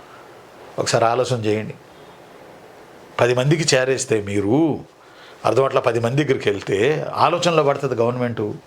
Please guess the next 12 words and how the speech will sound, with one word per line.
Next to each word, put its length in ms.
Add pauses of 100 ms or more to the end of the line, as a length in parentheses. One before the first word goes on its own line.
(1500)
ఇంకా 280
మరిన్ని 300
రెండు 160
మూడు 180
వీడియోలు 400
చేస్తాను 360
నేను 160
త్వరలో, 460 (920)
కొంచెం, 360 (360)
ఆ, 260
ఇన్‌పుట్ 480
తీసుకొని. 560